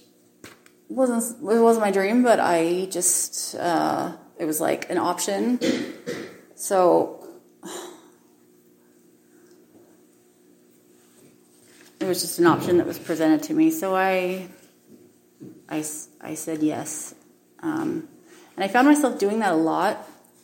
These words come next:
um, as I got older, because things in my house were getting really, uh, traumatic a little bit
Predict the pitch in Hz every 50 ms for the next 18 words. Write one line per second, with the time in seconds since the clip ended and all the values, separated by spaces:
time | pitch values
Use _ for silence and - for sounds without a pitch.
0 | _ _ _ _ _ _ _ _ _ _ _ _ - - - _ _ _ _ _
1 | _ _ _ - - 175 165 165 160 160 - 180 180 - - - - - _ _
2 | _ _ _ _ _ _ _ _ _ _ _ _ _ _ _ _ _ _ _ _
3 | _ _ _ _ _ _ _ _ _ _ _ - 170 160 - 170 156 147 170 156
4 | - - - 143 - 165 - - 185 180 - - - 180 175 170 - - 175 170
5 | 165 165 165 - - 185 180 170 175 170 160 147 160 156 165 160 151 156 - -
6 | - - - 170 160 160 170 156 147 151 156 156 156 156 156 151 147 143 135 131
7 | 135 - - - _ _ _ _ _ _ _ _ _ _ _ _ _ _ _ _
8 | _ _ _ _ _ _ _ _ - 160 143 - 85 78 - - - - - -
9 | - 160 160 156 135 - - 104 - - - - 175 170 151 151 147 151 120 90
10 | - - - -